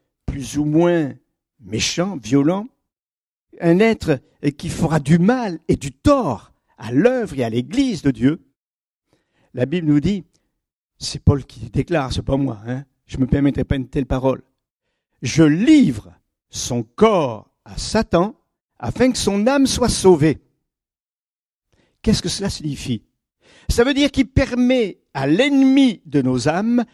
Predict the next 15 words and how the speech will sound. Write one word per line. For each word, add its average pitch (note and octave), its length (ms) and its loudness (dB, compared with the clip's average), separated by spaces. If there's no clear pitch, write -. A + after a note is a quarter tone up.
de - 160 -2
toucher C#4+ 640 -2
son F#3+ 280 0
corps F#3 560 0
par B2 160 -8
la B2+ 120 -2
maladie, A3+ 920 2
par C3 180 -8
la C#3 120 -6
souffrance, A#3 640 0
afin A#3 420 2
qu'il A3 220 0
revienne A#3 840 0
vers A#2+ 240 -8
Dieu. B2+ 220 0